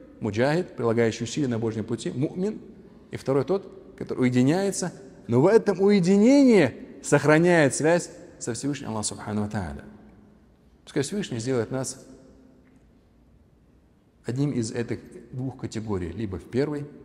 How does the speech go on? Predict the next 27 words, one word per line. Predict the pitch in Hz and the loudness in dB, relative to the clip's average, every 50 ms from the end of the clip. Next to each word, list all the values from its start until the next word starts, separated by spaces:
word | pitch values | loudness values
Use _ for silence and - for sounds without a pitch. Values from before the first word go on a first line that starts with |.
| - - - - - | -20 -20 -20 -14 -12
либо | 127 120 113 | -8 -4 -2
во | 107 107 101 | -2 -2 -4
второй, | 101 - 104 98 90 82 - - - - - - - - - - | -4 -6 -6 -6 -6 -6 -8 -10 -14 -18 -20 -20 -20 -20 -14 -10
либо | 98 98 90 87 | -8 -8 -8 -8
в | - | -8
первой, | - 101 104 107 107 101 104 - - - - - - - | -6 -4 -4 -2 -2 -4 -6 -8 -12 -18 -20 -20 -16 -10
либо | - 107 107 | -8 -4 -4
во | 104 | -4
второй. | 101 - - 101 95 90 85 92 | -6 -6 -8 -8 -6 -6 -6 -8
Но | 110 | -8
очень | 117 98 - 110 104 | -8 -8 -8 -8 -8
важно, | 120 147 151 139 - 135 123 - - - - | -6 -6 -6 -8 -8 -10 -12 -12 -12 -8 -4
разные | 254 226 175 156 147 | -4 -2 -2 -2 -4
периоды | 139 147 165 160 156 143 131 120 | -4 -2 0 0 0 2 0 0
в | 117 | 0
жизни | 123 120 110 113 107 | 0 0 -2 -2 -2
бывают, | 104 110 107 104 95 87 95 - - - - - - - - - - - | 0 0 0 0 -2 -4 -6 -10 -14 -20 -20 -20 -20 -20 -20 -20 -4 0
разные | - 131 160 190 214 214 190 208 202 202 | 4 8 10 10 10 8 6 4 2 0
обстоятельства | 170 - - 220 226 226 214 185 - 175 165 | 0 2 4 6 6 6 6 4 4 4 2
в | 143 | 4
жизни | 135 139 127 120 120 110 | 4 4 4 4 2 0
бывают, | 113 110 110 107 101 104 107 - - - - - - - - - | 2 2 2 0 0 -4 -8 -14 -18 -20 -20 -20 -20 -20 -14 -10
но | 113 104 | -10 -10
в | - | -6
то | - 147 139 | -4 -2 -2
же | 120 113 | -2 0
время, | 113 135 165 180 180 170 147 | 0 -2 -2 -2 -4 -6 -6